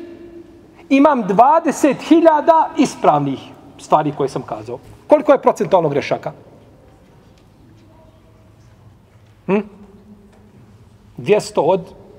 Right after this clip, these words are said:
dvadeset hiljada. Koliko je to posto? Jedan posto. Jedan posto grešaka imam. A devedeset devet posto čega?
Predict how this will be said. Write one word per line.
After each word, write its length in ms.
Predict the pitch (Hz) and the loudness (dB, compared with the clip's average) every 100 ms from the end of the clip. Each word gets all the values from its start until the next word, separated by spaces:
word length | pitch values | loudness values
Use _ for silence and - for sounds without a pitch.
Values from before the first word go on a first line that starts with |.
| - - | -20 -20
dvadeset 360 | - 139 143 156 | -4 -4 -4 -12
hiljada. 240 | 120 110 110 | -12 -12 -6
Koliko 240 | 185 160 | -4 -4
je 60 | 135 | -6
to 80 | |
posto? 320 | 139 123 - - - - - - - - | -8 -10 -12 -20 -20 -20 -20 -20 -20 -16
Jedan 260 | 226 339 320 | -6 -4 -4
posto. 400 | 339 - - - - - - - - - _ _ - - | -2 -4 -6 -18 -20 -20 -20 -20 -20 -20 _ _ -18 -2
Jedan 300 | 285 349 277 | 2 2 2
posto 300 | 311 262 - | 0 2 0
grešaka 500 | 214 196 - 127 117 | 0 0 0 -2 -4
imam. 280 | 107 104 101 - - - | -6 -10 -14 -18 -20 -6
A 100 | - | -4
devedeset 600 | 151 156 139 254 262 294 | -2 -2 0 0 0 0
devet 260 | 214 240 240 | 0 0 -2
posto 260 | 226 - 214 | -4 -4 -6
čega? 260 | 147 - | -6 -6